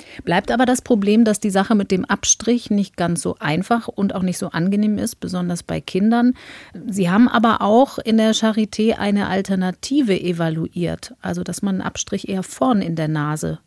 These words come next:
machen kann. Auch das ist eine noch nicht begutachtete Studie. Aber vielleicht können Sie trotzdem was dazu sagen, ob das perspektivisch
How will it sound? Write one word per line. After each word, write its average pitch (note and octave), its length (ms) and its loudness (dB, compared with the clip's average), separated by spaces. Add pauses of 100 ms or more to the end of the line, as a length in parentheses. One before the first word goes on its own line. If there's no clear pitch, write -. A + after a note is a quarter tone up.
(120)
machen D#3 340 -4
kann. - 220 -6
Auch D#3+ 120 -10
das F#3+ 180 -6
ist G#3 140 -8
eine F#3+ 160 -4
noch F3 120 -4
nicht F#3+ 160 -4
begutachtete F#3+ 580 -8
Studie. G#3 380 -2 (800)
Aber F#3 220 2
vielleicht G3+ 300 0
können G3+ 140 0
Sie F#3+ 100 -2
trotzdem G3+ 360 -2
was G3+ 140 -2
dazu G#3 280 -4
sagen, F#3+ 260 -2
ob - 120 -8
das F#3+ 160 -2
perspektivisch G#3 1160 0